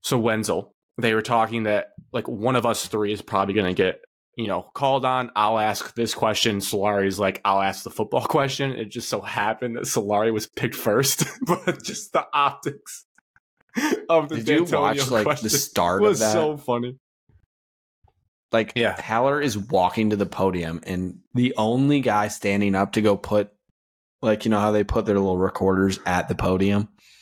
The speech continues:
Speaker 2: The only dude who got up
Speaker 1: Yeah.
Speaker 2: and did that was Solari, and he was, like, ran up there, dropped it down, and went and goes and sits down.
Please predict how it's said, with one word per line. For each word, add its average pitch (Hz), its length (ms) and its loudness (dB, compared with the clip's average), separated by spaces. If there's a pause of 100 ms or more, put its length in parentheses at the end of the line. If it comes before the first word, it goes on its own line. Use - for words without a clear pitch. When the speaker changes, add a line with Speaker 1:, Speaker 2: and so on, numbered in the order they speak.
(400)
Speaker 2:
The 147 260 0
only 139 440 2
dude 123 280 0
who 110 120 0
got 104 220 2
up 98 220 0
Speaker 1:
Yeah. 113 180 4
Speaker 2:
and 110 80 2
did 101 160 2
that 92 260 0
was 92 140 0
Solari, 85 640 0 (100)
and 104 120 -2
he 117 100 4
was, 104 240 0
like, 95 180 -4 (200)
ran 110 280 0
up 90 220 -10
there, 85 320 -6 (320)
dropped 104 440 0
it 101 120 -2
down, 92 300 -2
and 90 160 -6
went 90 160 -10
and 110 100 -4
goes 107 320 -2
and 104 80 -2
sits 107 300 0
down. 90 340 0